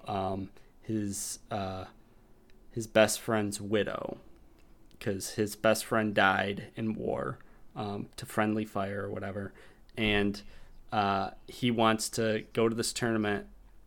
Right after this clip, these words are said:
He was so close with his friend, he wants to help out, um, this family, um, his best friend's family. So that's why he's in the tournament.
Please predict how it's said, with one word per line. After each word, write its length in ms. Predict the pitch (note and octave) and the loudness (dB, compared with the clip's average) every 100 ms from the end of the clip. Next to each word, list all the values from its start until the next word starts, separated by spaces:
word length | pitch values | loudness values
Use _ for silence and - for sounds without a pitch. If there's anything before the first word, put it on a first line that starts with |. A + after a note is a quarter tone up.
| - | -20
He 120 | - | -8
was 120 | A2 - | -4 0
so 140 | A#2 | -2
close 380 | A2 A#2 A2 - | 0 2 2 0
with 100 | G#2 | -2
his 120 | G#2 | -4
friend, 380 | - B2 G#2+ G2+ | 0 2 2 0
he 140 | - G#2+ | -2 -2
wants 300 | G2+ G2 - | 0 -2 -4
to 80 | |
help 300 | F#2+ A2+ G#2 | 0 2 2
out, 300 | G2+ F#2+ - - - - - - - - | 2 0 -2 -8 -20 -20 -20 -20 -16 -8
um, 480 | G2 F#2+ F#2+ G2 - - - - - | -4 -4 -4 -8 -14 -20 -20 -20 -4
this 200 | G#2+ - | -4 -2
family, 640 | - G2+ F#2+ - - - - - - - | 2 2 2 -2 -10 -14 -18 -20 -20 -14
um, 260 | G#2 G2 - - | -10 -8 -10 -10
his 160 | - | -12
best 360 | - - G2+ - | -12 -4 -4 -4
friend's 260 | - - - | -6 -8 -8
family. 400 | - - - - - - - - - - - | -8 -8 -12 -16 -20 -20 -20 -20 -20 -20 -8
So 140 | A2+ | 0
that's 280 | A2 A2+ - | 6 6 6
why 140 | A2 | 4
he's 260 | G#2 G#2+ - | 4 0 -2
in 120 | F#2+ | -6
the 60 | - | -8
tournament. 520 | - - - - - | -10 -12 -12 -8 -8